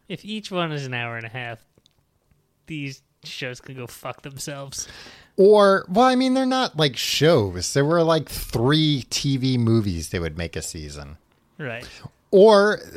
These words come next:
Speaker 2: uh, people were talking about in the comments, uh, like, a seventies version.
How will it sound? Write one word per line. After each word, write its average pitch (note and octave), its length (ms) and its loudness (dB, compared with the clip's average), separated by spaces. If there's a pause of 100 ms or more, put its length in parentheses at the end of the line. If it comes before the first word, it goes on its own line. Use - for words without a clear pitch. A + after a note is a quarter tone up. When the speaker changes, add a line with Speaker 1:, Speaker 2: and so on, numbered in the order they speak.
Speaker 2:
uh, C3 500 4
people D3+ 360 2
were C#3 320 4
talking C#3 380 2
about C3+ 360 4
in B2+ 140 -2
the B2 80 0
comments, C#3 680 -4
uh, A2+ 340 2
like, G#2+ 160 0
a G2 100 0
seventies B2 720 0
version. F#2+ 640 -2